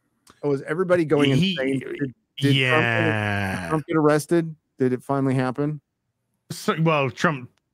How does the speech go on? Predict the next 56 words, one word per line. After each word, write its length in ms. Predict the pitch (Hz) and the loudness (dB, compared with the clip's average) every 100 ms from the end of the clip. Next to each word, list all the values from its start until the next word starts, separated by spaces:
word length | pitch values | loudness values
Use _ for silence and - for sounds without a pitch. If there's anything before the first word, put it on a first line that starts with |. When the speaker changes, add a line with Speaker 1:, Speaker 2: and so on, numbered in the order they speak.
| _ _ _ _ | _ _ _ _
Speaker 2:
tweeted 500 | - - 143 131 139 | -4 0 0 0 0
out 200 | 131 127 | 0 0
that 60 | 123 | 0
he's 160 | 120 113 | -2 -2
gonna 180 | 131 | -2
be 140 | 120 123 | 0 0
arrested, 440 | 123 123 - 120 | 0 -2 -2 -2
and 180 | 113 104 | -2 -4
Cusack's 520 | - 113 107 107 104 | -4 -4 -4 -6 -6
just 200 | - 113 | -8 -4
going 280 | 127 104 101 | -4 -4 -6
like, 260 | 95 92 - _ _ _ _ _ - | -8 -10 -16 _ _ _ _ _ -16
crazy. 1000 | - 82 113 131 175 190 175 175 190 170 | -16 -14 -8 -2 0 0 0 0 0 0
Speaker 1:
I 120 | 160 | 2
thought 100 | 208 | 0
it 140 | 156 | 0
happened 400 | 165 196 196 180 | 0 0 0 0
already. 300 | 139 123 110 | 0 0 -2
Like, 240 | 131 120 139 | -2 -4 -2
was 240 | 131 139 | -2 -2
he 60 | 143 | -2
gonna 160 | 143 | -2
get 120 | 139 | 0
arrested 360 | 131 135 139 127 | 0 -2 -2 -4
at 160 | 101 - | -4 -8
five 360 | - 123 123 | -4 -2 -2
in 60 | 127 | -2
the 80 | 120 | -2
evening 320 | 123 143 160 | -4 -4 -4
or 80 | 165 | -4
something? 460 | 165 170 208 180 - _ _ _ _ 135 | -6 -4 -6 -6 -12 _ _ _ _ -2
Speaker 2:
I 220 | 131 113 | 0 0
don't 80 | 101 | -2
know. 240 | 147 151 - _ _ _ - | -2 -4 -10 _ _ _ -14
Speaker 1:
Uh, 80 | 123 131 | -10 -2
do 100 | 139 | 2
they 100 | 147 | 4
wanna, 220 | 156 151 | 4 -2
do 320 | 147 - 147 | -4 -2 0
they, 220 | 165 170 - | 2 0 0
are 120 | 147 | 0
they 120 | 147 | 2
Speaker 2:
Is 100 | 175 | 0
it, 40 | 226 | 0
it 180 | 165 165 | 0 0
Speaker 1:
seriously 220 | 214 143 | 0 2
Speaker 2:
could 180 | 147 151 | 2 2
be 40 | |
Speaker 1:
waiting? 80 | 226 | 2
Speaker 2:
like 180 | 196 165 | 0 0
Greta 240 | 196 180 | 0 0
Thunberg, 580 | - 220 196 151 110 110 | 0 0 2 0 0 -2
where 140 | 127 | -2
they, 340 | 123 123 123 127 | 0 0 -2 -4
they 140 | 127 | -4
Speaker 1:
I, 100 | 123 | -2